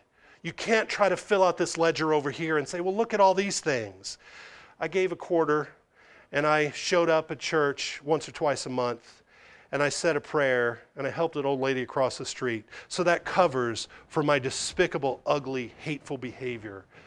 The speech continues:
in all these other ways." No, not at all. Listen to what S-, what Samuel says next. "For rebellion is as the sin of witchcraft,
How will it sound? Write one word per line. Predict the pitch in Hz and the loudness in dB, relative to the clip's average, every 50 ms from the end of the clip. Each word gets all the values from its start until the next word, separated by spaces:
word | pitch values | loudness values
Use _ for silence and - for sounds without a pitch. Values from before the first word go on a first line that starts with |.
| - - - - - | -20 -20 -20 -12 -8
in | 127 123 | -6 -4
all | 120 117 110 | -2 -2 -2
these | 117 110 - | -4 -6 -6
other | 117 107 107 | -6 -6 -4
ways." | 110 165 214 196 135 95 - - | 0 0 0 0 0 -4 -8 -8
No, | 170 202 240 277 220 | -6 -4 -4 -4 -4
not | 160 139 170 180 | -4 -2 -2 0
at | 190 220 | 0 0
all. | 254 254 196 - - | 0 0 -2 -4 -2
Listen | - 214 220 - 226 | 0 0 0 2 2
to | 220 | 4
what | 185 208 190 160 | 6 6 4 4
S-, | - - | 2 -6
what | - 170 185 208 175 170 - | 0 2 2 2 2 0 -2
Samuel | - 214 208 196 180 170 - | 2 4 4 4 4 2 2
says | - 180 160 - | 2 2 2 4
next. | 233 254 220 - - - | 6 4 4 4 0 -6
"For | - - - - - - - 233 233 202 | -8 -10 -12 -12 -8 0 4 6 6 8
rebellion | 196 196 185 180 139 - 233 269 285 311 320 320 285 247 208 202 196 202 208 196 - - - - | 8 8 8 8 6 6 8 10 12 12 12 10 8 6 4 4 4 2 0 -2 -8 -10 -6 2
is | 220 226 196 156 | 2 2 4 6
as | 226 220 233 220 - 170 | 6 6 6 6 4 2
the | 220 208 | 0 0
sin | - - - 269 262 262 | 2 0 2 2 6 6
of | 262 254 262 | 4 4 4
witchcraft, | 302 370 370 349 - - - - - 254 254 254 226 202 175 - - - - | 4 4 4 6 4 0 0 2 4 8 8 8 8 6 4 0 -6 -14 -14